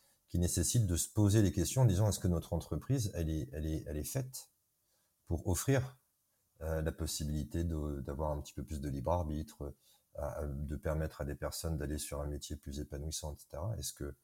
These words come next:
est-ce qu'on est, notre entreprise est faite comme ça ? Et on se rend compte que cent ans d'histoire du management fait que toutes les innovations managériales que l'on a connues n'avaient pas pour vocation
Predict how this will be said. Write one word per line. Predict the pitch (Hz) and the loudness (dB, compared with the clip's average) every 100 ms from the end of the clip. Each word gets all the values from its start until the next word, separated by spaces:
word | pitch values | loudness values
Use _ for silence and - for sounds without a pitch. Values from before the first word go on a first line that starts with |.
| _ _ _ _ | _ _ _ _
est-ce | - - | -12 -6
qu'on | 73 73 73 | -2 0 0
est, | |
notre | 71 73 - | 0 -2 -4
entreprise | 76 - 80 73 | -10 -8 -6 -6
est | |
faite | 65 | -6
comme | 78 76 | -4 -4
ça ? | - 131 - _ - - _ 90 | -4 -6 -10 _ -20 -20 _ 0
Et | 87 | 4
on | |
se | 85 - | 4 4
rend | 87 | 2
compte | 95 95 | 4 4
que | 95 | 2
cent | 80 - 85 | 0 2 4
ans | 90 | 4
d'histoire | 87 - 78 | 4 2 2
du | |
management | 78 78 76 76 120 | 2 2 0 2 4
fait | 131 131 117 | 4 4 2
que | - 101 | 2 0
toutes | 90 151 139 | 2 2 6
les | 117 92 | 8 8
innovations | 120 123 104 90 - 101 | 8 8 6 4 2 2
managériales | 90 80 76 - 73 76 98 135 - - | 2 2 0 -2 -2 -2 -2 -4 -8 -8
que | |
l'on | 78 76 | -6 -4
a | 73 | -6
connues | - 78 92 135 | -6 -4 0 0
n'avaient | 92 78 80 78 80 | 2 2 0 0 -2
pas | - 131 | 0 0
pour | 131 104 | 2 0
vocation | 80 85 - 80 - 143 | 0 -2 -2 -4 -4 -6